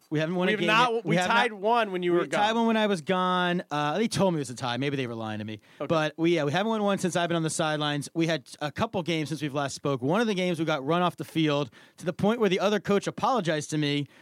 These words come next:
Speaker 1: said, "I'm really sorry." He was, like, trying to help us score. He was, like, basically ordering his kids to stand all the way back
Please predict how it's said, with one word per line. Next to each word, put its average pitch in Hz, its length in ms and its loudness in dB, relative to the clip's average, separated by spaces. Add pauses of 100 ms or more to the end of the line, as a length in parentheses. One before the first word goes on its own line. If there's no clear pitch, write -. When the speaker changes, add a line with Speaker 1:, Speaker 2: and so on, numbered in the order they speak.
(160)
Speaker 1:
said, 160 160 -2
"I'm 156 100 0
really 170 200 2
sorry." 151 580 0 (160)
He 202 100 -4
was, 226 80 2
like, 214 120 -2
trying 220 260 2
to 208 80 2
help 196 200 2
us 208 120 -12
score. 208 400 -4
He 190 40 0
was, 175 120 -2
like, 151 100 -4
basically 196 280 -2
ordering 180 320 0
his 160 120 -4
kids 180 200 -6
to - 60 -10
stand 170 240 -4
all 170 200 0
the 190 40 0
way 180 100 2
back 151 500 -2